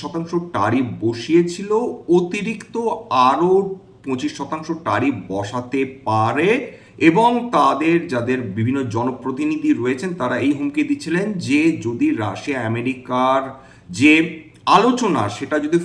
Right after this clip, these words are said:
ফ্রুটফুল না হয়, অর্থাৎ পনেরো তারিখে, তাহলে তারা সেকেন্ডারি ট্যারিফের কথা ভাববেন, অন্তত ভারতবর্ষের ওপর। তার মানেটা যেটা দাঁড়াচ্ছে যে যেহেতু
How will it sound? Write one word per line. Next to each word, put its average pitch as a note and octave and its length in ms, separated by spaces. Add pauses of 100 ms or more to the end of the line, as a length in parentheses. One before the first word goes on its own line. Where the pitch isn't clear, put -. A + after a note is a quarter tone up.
ফ্রুটফুল B3+ 480
না C3 120
হয়, A#2 180
অর্থাৎ A#2+ 220
পনেরো E3 280
তারিখে, F3 380
তাহলে C#3 440
তারা A#2+ 260
সেকেন্ডারি A2+ 500
ট্যারিফের A2 580
কথা B2 600 (360)
ভাববেন, E3+ 500 (120)
অন্তত B2+ 200 (120)
ভারতবর্ষের A2+ 680 (260)
ওপর। F2 340 (680)
তার E3 180
মানেটা E3 360
যেটা G3 200
দাঁড়াচ্ছে G3 480 (120)
যে F#3+ 200
যেহেতু C#3 600